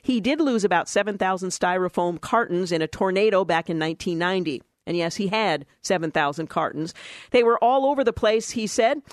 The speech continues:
According to the McDonald's website, there are five hundred and forty calories in a Big Mac, twenty-eight grams of fat. The N H S advises if you currently eat more than ninety,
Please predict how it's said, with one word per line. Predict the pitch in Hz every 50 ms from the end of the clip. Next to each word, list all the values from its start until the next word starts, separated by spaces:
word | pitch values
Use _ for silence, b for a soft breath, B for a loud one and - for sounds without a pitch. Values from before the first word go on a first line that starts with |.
| B B
According | B 147 - 185 185 190 190 185
to | 196
the | 175
McDonald's | 170 156 143 156 170 170 185 185 170 151
website, | 175 180 190 - - 175 170 170 185
there | - 170 160
are | 147 156
five | - - 220 226 240 214
hundred | 220 220 220 190
and | 185 170 -
forty | - 214 202 202 196 190
calories | - - 254 262 254 220 170 147 131 143 147
in | 147 123
a |
Big | - - 156 147
Mac, | 151 156 160 175 - - -
twenty-eight | - - 220 220 208 208 - 202 202 220 -
grams | 156 165 170 160 160 160 139
of | 160 160
fat. | - 160 127 131 147 - _ B B B B B B
The | 202 -
N | 240 233
H | 247 240 214 - 262
S | 220 226 233 -
advises | 233 175 196 175 170 160 170 202 170 -
if | 269 -
you | 320 311 277
currently | - - 285 285 285 262 262 240
eat | - 254 254 -
more | 196 190 208 233 254 262
than | 214 214 185 180
ninety, | 185 196 240 285 302 262 226 180 165